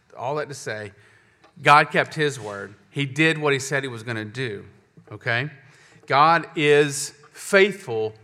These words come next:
to the promises he makes. Look at verse thirteen,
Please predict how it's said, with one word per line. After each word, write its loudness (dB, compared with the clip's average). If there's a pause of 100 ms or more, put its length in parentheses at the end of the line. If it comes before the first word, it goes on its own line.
(100)
to -8
the 2
promises -4 (340)
he -8
makes. -2
Look -4
at 0 (840)
verse -2
thirteen, -6